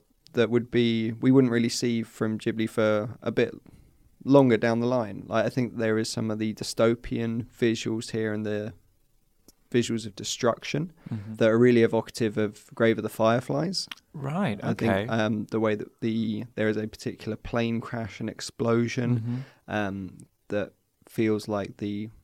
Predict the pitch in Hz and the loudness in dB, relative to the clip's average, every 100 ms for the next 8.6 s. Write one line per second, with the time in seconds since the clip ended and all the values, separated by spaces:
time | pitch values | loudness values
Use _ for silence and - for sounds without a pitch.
0 | - 104 123 - 117 110 113 - _ _ | -4 -4 -4 -4 -2 -2 -4 -10 _ _
1 | _ _ - 101 101 107 - 107 - 110 | _ _ -8 -6 -6 -8 -8 -10 -8 -8
2 | 110 123 131 151 - _ _ _ _ _ | -6 -6 -6 -10 -12 _ _ _ _ _
3 | _ _ - 131 143 143 120 139 139 156 | _ _ -4 -2 0 0 0 -4 -4 -2
4 | 139 131 123 - 127 123 123 117 - - | 0 0 -2 -2 0 2 2 0 -4 -8
5 | 120 120 120 113 110 - 120 117 110 110 | -2 2 2 0 -4 -4 -4 -2 -2 0
6 | 107 107 104 - 104 98 107 110 107 - | 0 0 -4 -6 -6 -4 -6 -6 -10 -12
7 | 113 - 113 107 107 110 110 107 110 110 | -12 -6 -2 -2 -2 -6 -6 -4 -2 -2
8 | 113 123 123 - - | -4 -6 -8 -10 -14